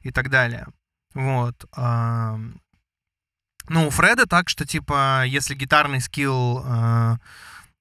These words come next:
э, страдает, то это перекрывает вообще уже всё остальное. Типа, э, у него у самого каких-то исключений, ам, явных.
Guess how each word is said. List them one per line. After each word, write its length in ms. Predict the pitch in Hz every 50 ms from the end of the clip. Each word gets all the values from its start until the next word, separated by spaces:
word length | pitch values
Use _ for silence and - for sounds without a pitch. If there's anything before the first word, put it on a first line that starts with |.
| _ - -
э, 60 | - - - - - - - -
страдает, 640 | - - - - - 139 147 170 240 277 262 196 -
то 80 | - 143
это 180 | 151 165 -
перекрывает 640 | - - 147 139 - 151 156 160 175 175 175 156 -
вообще 240 | 143 139 - - 151
уже 180 | 147 139 139
всё 320 | 135 - - - 165 156 135
остальное. 540 | 123 - - 120 107 104 113 120 120 123 - - 160 - _ _ _ _ _ _ _ _ _ _ _ _ _ _ _ _ _ _ _ _
Типа, 220 | - 135 127 135
э, 840 | 135 127 123 127 123 123 123 123 123 120 120 120 120 120 120 120 120 120 - - - - - - _ _ _ _ _ _ _ _ _ -
у 240 | - 160 151 151
него 240 | 143 151 147 185 220
у 60 | 226
самого 560 | 202 - 165 160 160 160 185 233 262 277 269 247
каких-то 400 | - 165 - 185 175 - - 156
исключений, 1160 | - 165 - - - 156 151 139 - - 190 220 262 285 277 240 170 135 127 117 127 131 - _ _ _ _ _ _ _ _ _ _ _ _ _ _ _ _ -
ам, 680 | 135 131 131 131 127 127 123 123 123 123 123 123 123 120 120 120 120 120 117 117 117 113 117 123 123 - - 78 78 78 - _ _ _ _ _ _ _ - 139
явных. 680 | 131 131 131 127 117 123 117 117 117 - - - -